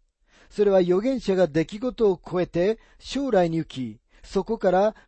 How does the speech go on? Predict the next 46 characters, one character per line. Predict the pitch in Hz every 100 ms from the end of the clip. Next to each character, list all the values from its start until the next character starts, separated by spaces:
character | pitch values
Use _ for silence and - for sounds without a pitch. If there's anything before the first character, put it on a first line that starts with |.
| -
こ | 233
の | 233
出 | 175 185
来 | 208
事 | 233 208
が | 202 185
歴 | 160 170 -
史 | - 240
で | 240
あ | 196 247
る | 247
か | - 202
の | 202
よ | 208
う | 240
に | 202
振 | 156 180
り | 208
返 | 214 214
っ |
て | - - 233
み | 180
る | 123
の | 98
で | -
す。 | - - _ _ _ _ _ _ _ _ _ _ - - _
イ | 220
ザ | 196
ヤ | 175 170
は | 175
多 | 247
く | -
の | 180 175
将 | - 240
来 | 190 165
の | 156
出 | 160
来 | 165
事 | 160 151 143
を | 117 - _
す | - 254
で | 247 208
に | 202
起 | -
こ | 180 -
っ | 262